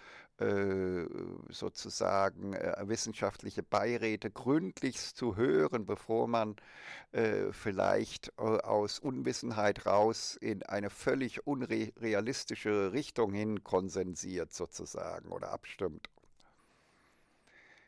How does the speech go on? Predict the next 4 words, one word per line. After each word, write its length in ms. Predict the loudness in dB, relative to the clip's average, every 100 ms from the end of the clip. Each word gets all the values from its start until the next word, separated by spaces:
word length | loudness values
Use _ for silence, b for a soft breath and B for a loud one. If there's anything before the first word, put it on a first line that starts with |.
| _
Ja, 280 | 2 4 4 -2 _ _ _ _ _ _ _ _ -8
also 220 | -4 -2
noch 260 | 4 4 4
einmal. 500 | 0 2 0 -4